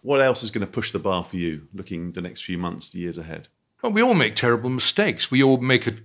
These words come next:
Speaker 2: a plan of action, go for it, and it doesn't work. And I mean this in a managerial way as much as in a pastoral way, as much as a musical way.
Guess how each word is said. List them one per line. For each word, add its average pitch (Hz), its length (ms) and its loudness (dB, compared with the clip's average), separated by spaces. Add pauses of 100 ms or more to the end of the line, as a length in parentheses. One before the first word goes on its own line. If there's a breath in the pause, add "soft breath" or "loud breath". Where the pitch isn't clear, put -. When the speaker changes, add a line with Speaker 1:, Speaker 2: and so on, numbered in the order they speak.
(120)
Speaker 2:
a - 40 -6
plan 123 340 4
of 107 80 0
action, 151 560 -2 (360 loud breath)
go 139 180 10
for 110 280 2
it, 131 240 -2
and 151 100 2
it 135 120 -2
doesn't 135 300 0
work. 156 520 2 (760 loud breath)
And 135 160 4
I 139 120 6
mean 147 240 4
this - 460 2 (520)
in 175 100 -2
a 156 40 0
managerial 156 720 2
way 90 300 -8
as 110 160 -6
much 135 340 -2
as 127 340 0 (800)
in 123 120 -4
a - 20 -6
pastoral 110 600 2
way, 90 480 -10 (560)
as 147 180 0
much 160 240 2
as 151 140 0
a 156 40 2
musical 147 440 -2
way. 78 220 -10